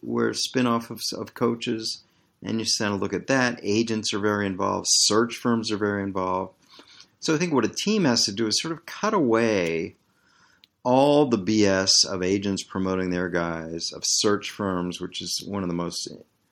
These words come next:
ridiculous boongo-, boondoggles of all of this, where <laughs> they're, they're paid hundreds of thousands, in some cases millions of dollars,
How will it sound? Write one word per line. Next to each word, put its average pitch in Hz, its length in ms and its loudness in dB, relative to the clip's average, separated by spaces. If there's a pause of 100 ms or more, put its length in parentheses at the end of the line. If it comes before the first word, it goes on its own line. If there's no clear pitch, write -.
(800)
ridiculous 117 680 2
boongo-, 92 640 0
boondoggles 85 760 -2
of 87 160 -10
all 87 360 -4
of 80 100 -8
this, 98 400 -6
where 98 280 -4
<laughs> - 40 -20
they're, 120 300 2
they're 110 140 2
paid 98 460 2
hundreds 127 420 0
of 90 120 -4
thousands, 90 500 -2
in 98 100 -6
some 113 240 -4
cases 92 400 -6
millions 120 420 0
of - 80 -10
dollars, 80 600 -6